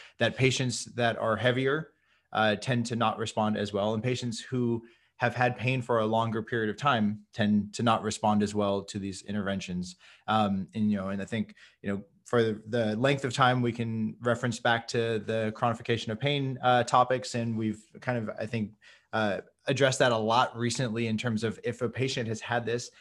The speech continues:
and I don't know why they chose five years, but they chose five years. Um, if a patient has had pain for, uh, you know, more than five years, uh, for this study, uh, they did significantly worse,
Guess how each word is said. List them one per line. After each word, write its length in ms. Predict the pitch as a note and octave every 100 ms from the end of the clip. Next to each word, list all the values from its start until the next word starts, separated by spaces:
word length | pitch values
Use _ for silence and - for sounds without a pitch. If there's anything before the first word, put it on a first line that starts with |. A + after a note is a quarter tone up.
| -
and 80 | A#2+
I 40 |
don't 180 | A#2 B2
know 100 | B2+
why 180 | A#2 A#2
they 100 | A#2
chose 260 | - A#2+
five 240 | - G#2+ G#2
years, 300 | A2+ B2 - _ -
but 100 | G#2
they 80 | G#2+
chose 240 | G#2+ A#2+
five 240 | A2+ A2+ A2
years. 320 | A2+ A#2 A#2 - - -
Um, 560 | A2+ A2+ G#2+ G2 F#2+ F#2 _ _ -
if 160 | B2
a 60 | A#2
patient 260 | B2+ B2
has 100 | B2
had 240 | A2+ B2+ A2+
pain 300 | A2 C3 C3
for, 460 | C3 A#2+ A#2+ A2+ -
uh, 180 | A#2 A2+
you 140 | - A2
know, 80 | G2+
more 220 | A#2 B2+
than 120 | A#2+
five 300 | A#2 A#2+ A2
years, 400 | A#2 C#3 C#3+ - -
uh, 240 | G#2+ G#2+ -
for 200 | - A#2
this 240 | G#2 B2+
study, 440 | - B2 C3 C3+ - -
uh, 220 | - A2 G#2
they 160 | A#2
did 200 | A2+ A2+
significantly 640 | - A2 A2 - A#2+ G#2
worse, 500 | G2 G2+ B2+ C#3 -